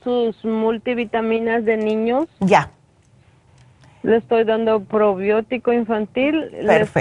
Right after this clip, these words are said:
Speaker 1: estoy dando ese magnesio líquido, el azul, el bote azul.
Speaker 2: Ok.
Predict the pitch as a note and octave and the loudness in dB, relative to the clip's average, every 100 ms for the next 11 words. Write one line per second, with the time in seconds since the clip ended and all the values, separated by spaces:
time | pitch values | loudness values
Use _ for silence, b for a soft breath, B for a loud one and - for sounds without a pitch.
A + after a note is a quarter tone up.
0 | A3 G#3 G#3 G#3+ G#3 G#3 G#3 G#3 G#3+ - | 0 0 -2 -2 0 2 2 0 -2 0
1 | A3 G#3+ G#3+ G3+ G3+ G#3 G#3+ G#3+ - A3 | 2 2 2 -2 -2 -2 -2 -4 -2 0
2 | G#3 G3+ F#3+ F#3 F#3 F3+ - - F3+ G#3+ | 2 2 0 0 -2 -4 -10 -6 -2 -2
3 | G#3+ B3+ C4 D4+ C4+ G#3 G3+ - A#3 B3 | 0 0 2 0 0 0 0 0 0 2
4 | A3 F#3+ G3 G3 G3+ - A#3+ D4+ b b | 0 0 0 0 -4 0 -2 -2 b b
5 | A#3 A#3 | 0 2